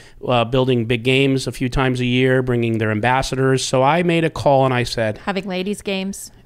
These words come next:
Speaker 1: All that shit. And I made a call and I said, "Need a favor. This week is really important to me. We need to blow it up." And his exact words, I'm not gonna say who it was, says,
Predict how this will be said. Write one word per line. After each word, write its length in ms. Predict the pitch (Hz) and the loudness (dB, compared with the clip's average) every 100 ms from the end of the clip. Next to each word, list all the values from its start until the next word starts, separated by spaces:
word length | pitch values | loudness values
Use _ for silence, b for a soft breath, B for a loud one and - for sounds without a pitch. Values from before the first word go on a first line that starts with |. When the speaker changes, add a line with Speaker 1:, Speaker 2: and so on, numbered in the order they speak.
| _ | _
Speaker 1:
All 160 | 110 110 | -4 -2
that 200 | 98 - | -4 -6
shit. 320 | - 80 - - B B B B B B B | -8 -10 -12 -20 B B B B B B B
And 160 | - 117 | -4 0
I 60 | 139 | 2
made 140 | 160 | 2
a 40 | |
call 220 | 156 147 139 | 2 2 2
and 80 | 127 | 2
I 60 | |
said, 420 | 120 - 117 113 110 b b b _ _ _ _ _ _ _ - - - | -2 -2 -2 -2 -8 b b b _ _ _ _ _ _ _ -18 -16 -8
"Need 200 | 117 113 | -4 -4
a 40 | |
favor. 380 | 107 139 165 135 - b b b - B B B B B B B | -4 -6 -4 -6 -8 b b b -20 B B B B B B B
This 180 | 127 - | -6 -4
week 180 | 139 135 | -4 -4
is 140 | 120 | -2
really 220 | 123 127 | 0 0
important 360 | 123 117 139 123 | 0 0 0 0
to 20 | 117 | -2
me. 220 | 110 113 b b _ - 110 | -4 -6 b b _ -10 -6
We 120 | 123 | -2
need 140 | 123 117 | -2 -2
to 60 | 98 | -4
blow 260 | 107 107 | -4 -2
it 60 | 104 | -2
up." 340 | 92 - - - B B B B B B | -4 -6 -14 -20 B B B B B B
And 640 | 120 120 113 110 107 107 - - _ | -2 0 0 0 0 -2 -6 -12 _
his 220 | - 127 | -4 -2
exact 440 | 123 107 117 117 120 | -2 -2 -2 -2 -2
words, 300 | 143 127 113 | 0 2 0
I'm 60 | 107 | -2
not 80 | 104 | -4
gonna 100 | 120 | -4
say 120 | 127 | -2
who 60 | 135 | -2
it 40 | |
was, 240 | 139 123 | -2 -2
says, 360 | - 107 98 - | -2 -4 -4 -6